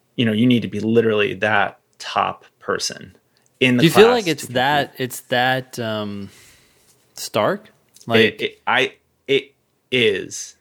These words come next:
Speaker 1: <laughs>
Speaker 2: Okay.
Speaker 1: It really is. I mean, I just, I, well, I've taken classes with a lo-,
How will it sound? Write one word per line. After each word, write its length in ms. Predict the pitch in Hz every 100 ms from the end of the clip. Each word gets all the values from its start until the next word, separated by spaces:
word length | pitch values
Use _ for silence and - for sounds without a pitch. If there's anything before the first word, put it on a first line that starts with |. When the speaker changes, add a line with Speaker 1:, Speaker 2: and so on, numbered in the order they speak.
| -
Speaker 1:
<laughs> 1000 | 131 - - 147 143 156 - - - -
Speaker 2:
Okay. 360 | 143 151 147 156 - - 196
Speaker 1:
It 160 | 156 139 135
really 400 | 143 131 117 98
is. 340 | 80 65 - _ -
I 80 | 147
mean, 260 | 147 147 135
I 220 | - 139
just, 440 | 131 156 151 - -
I, 220 | - 143 - -
well, 320 | 139 131 - _ _ _ _ _ _ _ _ _ _ _ _ _ _ _ -
I've 580 | 131 165 170 143 - -
taken 240 | 147 135
classes 500 | 120 117 113 113 110
with 140 | 113 110
a 40 |
lo-, 240 | 110 -